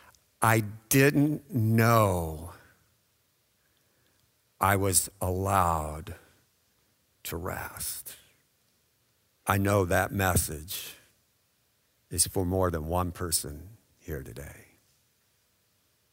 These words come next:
for more than one person worshiping online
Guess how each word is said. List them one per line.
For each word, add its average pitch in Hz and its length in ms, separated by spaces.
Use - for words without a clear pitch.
for - 100
more 92 200
than 85 180
one 92 240
person 82 640
worshiping 90 540
online 80 680